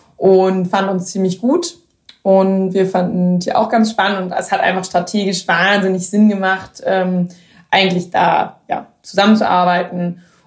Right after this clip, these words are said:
und sind dann da auch sehr tief in die, äh, Due Diligence eingestiegen, die D D, <laughs> der, wie nennt man das denn?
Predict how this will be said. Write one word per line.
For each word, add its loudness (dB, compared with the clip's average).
und 2
sind -2
dann 2
da 2
auch -2
sehr 0
tief -12
in -4
die, 0
äh, -2
Due 2
Diligence 2
eingestiegen, -2
die -6
D 0
D, 2
<laughs> -14
der, 2
wie -4
nennt 0
man 0
das -2
denn? 0